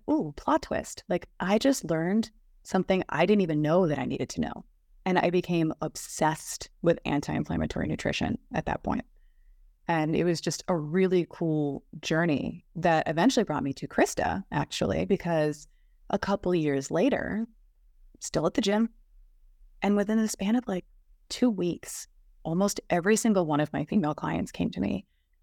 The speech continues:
with some sort of hormonal disorder that I'd never even heard of at that point. I was like, "What? Like, how have I been a woman my <laughs> entire life and not come across any of these things?" Like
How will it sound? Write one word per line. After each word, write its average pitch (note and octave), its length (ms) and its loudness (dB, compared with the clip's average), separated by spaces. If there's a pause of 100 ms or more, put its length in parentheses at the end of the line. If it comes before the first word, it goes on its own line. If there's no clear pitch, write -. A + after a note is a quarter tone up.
(240)
with F3+ 300 2
some A3+ 260 2
sort A#3 240 0
of G3 260 2 (460)
hormonal G3 380 4
disorder - 500 -4 (120)
that - 140 2
I'd E3+ 140 0
never A#3+ 160 2
even G#3+ 140 4
heard D#3+ 240 0
of C#3+ 120 2 (320)
at D#3+ 120 -4
that - 180 -4
point. C3 300 -2 (120)
I F#3 60 -4
was F3+ 140 0
like, E3 160 4 (960)
"What? D3+ 560 -2
Like, E3+ 160 0
how D4 320 2
have B3+ 100 4
I B3 120 6
been A3 120 4
a E3+ 80 2
woman C#3+ 480 0
my F#3+ 140 4
<laughs> G#3 80 0
entire G3 680 2
life F3+ 500 2 (760)
and G3+ 300 4
not F#3 280 2
come A3 160 2
across F#3 300 0
any D3+ 180 0
of C3 60 -6
these - 160 -8
things?" - 340 -8
Like - 160 -8